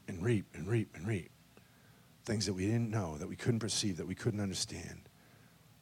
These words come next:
Like those who, right? That's what the scripture said, that we're like those who dream. We woke up and we were laughing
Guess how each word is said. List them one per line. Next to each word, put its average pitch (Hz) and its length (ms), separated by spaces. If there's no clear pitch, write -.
Like 95 160
those 117 200
who, 110 120
right? 117 280
That's 107 200
what - 100
the 98 80
scripture - 320
said, - 180
that 101 140
we're 151 140
like 120 220
those 135 260
who 135 80
dream. 117 280
We 107 100
woke 143 340
up 135 160
and 113 100
we 107 80
were 101 80
laughing 107 440